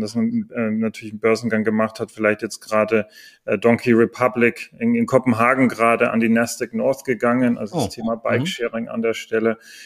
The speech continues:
Speaker 1: Äh, das sind alles Investitionen, die die Gruppe Hauser de Nea heute gemacht hat,
Speaker 2: Mhm.
Speaker 1: äh, beziehungsweise gemacht hat in der Vergangenheit. Ich bin jetzt, ähm, Seedfrog wäre ein weiteres Unternehmen, ähm, bei dem ich jetzt auf dem Board sitze und,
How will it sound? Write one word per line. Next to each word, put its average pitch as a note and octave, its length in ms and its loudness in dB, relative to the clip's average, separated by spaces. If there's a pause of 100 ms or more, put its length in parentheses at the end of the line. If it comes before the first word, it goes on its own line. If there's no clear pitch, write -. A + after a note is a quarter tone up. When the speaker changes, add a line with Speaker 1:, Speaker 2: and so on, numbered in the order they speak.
(160)
Speaker 1:
Äh, A2+ 100 -2
das A2+ 160 0
sind A#2 140 2
alles A#2+ 260 4
Investitionen, A#2 1040 2
die A2 160 -6
die G#2+ 140 -6
Gruppe A2+ 420 2
Hauser A2+ 320 2
de G#2+ 100 -2
Nea G#2+ 260 2
heute A2+ 240 0
gemacht G#2+ 420 -6
hat, A2 200 -4 (240)
Speaker 2:
Mhm. A2 220 -2
Speaker 1:
äh, G#2+ 40 0
beziehungsweise A2 540 4
gemacht G#2 360 0
hat G#2+ 100 0
in G#2 100 0
der G#2 100 2
Vergangenheit. G#2+ 800 0 (400)
Ich - 240 -12
bin A2+ 220 6
jetzt, A2 420 2
ähm, A2 480 4 (100)
Seedfrog C#3 640 2
wäre A#2+ 140 6
ein A#2 120 2
weiteres A2 460 2
Unternehmen, G#2+ 680 0 (480)
ähm, G#2 300 2
bei G#2+ 140 2
dem A2 180 0
ich A2 120 -2
jetzt A2+ 200 -4
auf - 160 -4
dem A2+ 140 -4
Board C3+ 300 6
sitze A#2+ 640 0
und, A2+ 540 -2